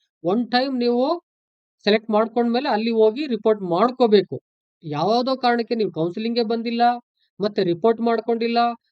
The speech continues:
ನಾನೀಗ ಮತ್ತೆ ಕೌನ್ಸಿಲಿಂಗ್ ಬರ್ತೀನಿ ಅಂದ್ರೆ ಖಂಡಿತ ಇಲ್ಲ. ನೆಕ್ಸ್ಟ್ ಪಾಯಿಂಟ್ ನಂಬರ್ ಇಪ್ಪತ್ತೊಂದು, ಆನ್‌ಲೈನ್ ಅರ್ಜಿಯಲ್ಲಿ ಕಲ್ಯಾಣ ಕರ್ನಾಟಕ ಮೀಸಲಾತಿ ಕೋರಿಕೆ ಸಲ್ಲಿಸಿ ಅದರನ್ವಯ ಆಯ್ಕೆಗೊಂಡು ಸಂಬಂಧಪಟ್ಟ ಕಾಲೇಜಿನಲ್ಲಿ ಕರ್ತವ್ಯಕ್ಕೆ ಹಾಜರಾಗುವ ಸಂದರ್ಭದಲ್ಲಿ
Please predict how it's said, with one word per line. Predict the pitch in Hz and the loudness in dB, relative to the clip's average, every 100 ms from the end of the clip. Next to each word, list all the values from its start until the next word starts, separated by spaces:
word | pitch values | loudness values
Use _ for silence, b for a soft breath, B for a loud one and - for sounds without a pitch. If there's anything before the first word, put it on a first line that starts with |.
| _ | _
ನಾನೀಗ | 165 208 240 220 | 0 2 2 0
ಮತ್ತೆ | 175 180 262 | -2 -4 -2
ಕೌನ್ಸಿಲಿಂಗ್ | 247 240 233 226 208 | 0 0 -2 -2 0
ಬರ್ತೀನಿ | 208 202 196 | -2 -2 -4
ಅಂದ್ರೆ | 220 320 _ _ _ 156 | -4 -8 _ _ _ -8
ಖಂಡಿತ | 151 143 143 135 | -6 -4 -4 -4
ಇಲ್ಲ. | 127 131 139 131 - _ - | -2 -4 -6 -6 -14 _ -6
ನೆಕ್ಸ್ಟ್ | 202 208 285 | -4 -4 -2
ಪಾಯಿಂಟ್ | 226 208 247 | 0 2 2
ನಂಬರ್ | 247 233 | 0 -2
ಇಪ್ಪತ್ತೊಂದು, | 214 233 226 208 185 185 311 _ _ - | -2 -6 -2 -2 0 0 -2 _ _ -4
ಆನ್‌ಲೈನ್ | 180 240 269 285 | 0 0 0 0
ಅರ್ಜಿಯಲ್ಲಿ | 214 180 208 240 254 | -2 -2 0 0 -2
ಕಲ್ಯಾಣ | 277 185 190 233 254 247 | -2 0 2 0 -2 -4
ಕರ್ನಾಟಕ | 214 220 214 208 | -2 0 0 -2
ಮೀಸಲಾತಿ | 208 196 202 190 180 170 - _ | -2 -4 -2 -2 0 -4 -10 _
ಕೋರಿಕೆ | 170 190 202 220 233 | 4 4 4 2 -2
ಸಲ್ಲಿಸಿ | - 165 147 135 190 269 - _ _ _ _ _ _ - | -2 -2 -4 -2 0 -2 -4 _ _ _ _ _ _ -6
ಅದರನ್ವಯ | 165 202 247 262 262 254 262 208 | 2 4 4 2 0 0 2 2
ಆಯ್ಕೆಗೊಂಡು | 180 214 247 220 226 226 | 2 2 -2 0 0 0
ಸಂಬಂಧಪಟ್ಟ | 254 190 208 233 233 233 214 226 214 | -2 -2 -2 -2 -2 -4 -4 -4 -2
ಕಾಲೇಜಿನಲ್ಲಿ | 190 202 196 202 202 214 | 0 0 0 -2 -4 -2
ಕರ್ತವ್ಯಕ್ಕೆ | 180 165 - 208 196 - | -4 -2 -2 -2 -2 -4
ಹಾಜರಾಗುವ | 190 160 175 202 190 190 175 | -2 -2 -2 0 0 0 -4
ಸಂದರ್ಭದಲ್ಲಿ | 160 156 175 185 185 196 233 | -6 -4 -2 -2 -2 0 -2